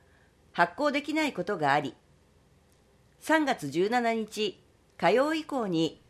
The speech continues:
申告された場合は、発行時期が遅れることがあります。問い合わせ、京橋市税事務所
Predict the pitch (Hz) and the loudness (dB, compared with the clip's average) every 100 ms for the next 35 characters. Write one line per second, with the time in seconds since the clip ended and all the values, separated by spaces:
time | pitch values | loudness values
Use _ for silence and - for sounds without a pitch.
0 | _ - 202 226 - 247 233 220 214 196 | _ -10 -4 -2 -2 -2 -2 0 0 2
1 | 185 196 214 175 175 - - _ _ _ | 4 4 2 2 2 0 -20 _ _ _
2 | - _ - 180 - 269 294 302 269 170 | -20 _ 2 2 4 -2 0 -4 0 4
3 | 151 - - - 143 214 262 285 277 294 | 4 2 -18 -10 -2 2 2 2 -4 -4
4 | 196 220 - 143 139 139 139 - - _ | 0 0 0 -6 -4 -2 -4 -10 -20 _
5 | _ _ _ _ _ _ _ _ _ _ | _ _ _ _ _ _ _ _ _ _
6 | _ _ _ _ _ _ _ _ _ 196 | _ _ _ _ _ _ _ _ _ 2
7 | 226 240 214 - 190 - - _ _ _ | 2 2 0 0 0 0 -8 _ _ _
8 | _ _ - 330 302 220 - 147 - - | _ _ -2 0 2 -2 -2 -4 -4 -8
9 | 170 175 240 226 240 247 160 135 | -6 2 2 2 -4 -2 0 0